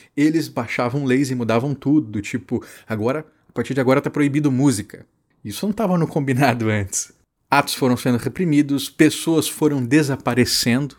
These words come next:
foram sendo capturadas e sumiram. Isso também é uma metonímia. As ações de terror realizadas pela ditadura brasileira. E aí,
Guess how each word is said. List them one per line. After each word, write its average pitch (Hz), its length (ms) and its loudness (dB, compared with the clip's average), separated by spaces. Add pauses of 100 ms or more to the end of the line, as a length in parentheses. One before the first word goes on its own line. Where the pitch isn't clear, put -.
(680)
foram 110 260 -4
sendo 117 380 -4
capturadas 113 840 0
e 113 60 -4
sumiram. 135 680 -2 (760)
Isso - 240 -8
também 120 520 0
é 131 40 -2
uma 113 100 -4
metonímia. 107 680 -4 (320)
As 131 200 -2
ações - 880 -2 (480)
de 123 120 -10
terror 139 840 0 (240)
realizadas 135 800 0
pela 131 320 0
ditadura 113 520 -2
brasileira. 113 600 -4 (380)
E 139 160 -4
aí, 156 420 0